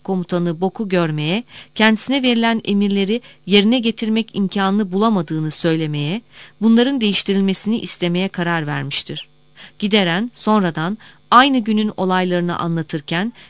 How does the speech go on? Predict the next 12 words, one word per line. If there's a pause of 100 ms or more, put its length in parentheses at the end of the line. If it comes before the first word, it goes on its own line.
(140)
kendisinin
de
büyük
bir
moral
çöküntü
içinde
bulunduğunu
söyler. (1600)
Buz
gibi
soğuk,